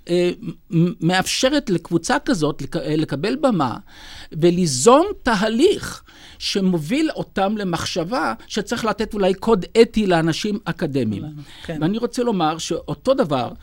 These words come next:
Speaker 1: אותו חבר כנסת, זבולון אורלב, גם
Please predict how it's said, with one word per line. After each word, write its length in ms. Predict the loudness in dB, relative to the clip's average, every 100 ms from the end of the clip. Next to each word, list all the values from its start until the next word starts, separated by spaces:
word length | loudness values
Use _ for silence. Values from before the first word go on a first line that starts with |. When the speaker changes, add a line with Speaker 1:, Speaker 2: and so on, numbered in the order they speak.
| -20 -20 -20 -6
Speaker 1:
אותו 320 | -6 0 2
חבר 400 | 2 2 0 0
כנסת, 440 | -2 -2 -2 -2 -4
זבולון 320 | -4 0 0
אורלב, 380 | 2 0 0 -6 -12 -20 -16 -4
גם 220 | 0 0